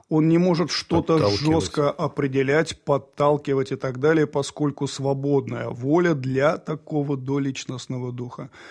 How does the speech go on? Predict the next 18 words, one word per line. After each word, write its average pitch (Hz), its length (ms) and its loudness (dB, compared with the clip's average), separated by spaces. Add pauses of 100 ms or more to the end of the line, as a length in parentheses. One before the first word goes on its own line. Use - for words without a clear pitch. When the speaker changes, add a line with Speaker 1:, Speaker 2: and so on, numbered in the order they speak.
(120)
Speaker 1:
является 127 560 -6
священной. 127 840 -12 (880)
И 160 100 -6
тогда 156 360 4
мы 185 140 4
должны 165 400 2
здесь 151 180 -2
совершенно 170 520 2
иначе 156 720 2
рассматривать 139 760 -2
вот 139 120 -4
эту 135 180 -2
конструкцию, 139 640 -8
о - 20 -10
которой 135 320 -4
мы 131 120 -2
говорим. 127 460 -4
Душа 143 600 -2